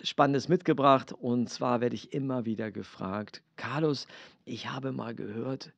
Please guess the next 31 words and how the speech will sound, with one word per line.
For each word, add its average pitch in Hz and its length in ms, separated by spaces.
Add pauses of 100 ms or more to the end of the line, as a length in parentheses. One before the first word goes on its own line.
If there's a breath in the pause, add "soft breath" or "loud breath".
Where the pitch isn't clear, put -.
(200)
Pivot, 135 1400
äh, - 300
Tagespivo, 123 960
was 123 180
ist - 240
das? 98 300
Wochenpivo." 123 800 (420 loud breath)
Und 113 160
das 135 160
möchte 143 240
ich - 80
heute 120 320 (320 loud breath)
mit 120 240
euch 120 300
hier, 113 420 (840 loud breath)
ähm, 110 400
ja, 113 160
durchsprechen. 117 560
Warum? 117 380
Es - 200
ist - 240 (240)
sehr, 135 320
sehr 127 160
spannend. 98 460
Das, - 160
was 123 100
ich 123 140
Ihnen 127 100
jetzt 117 180
gleich 120 300
zeige, 98 460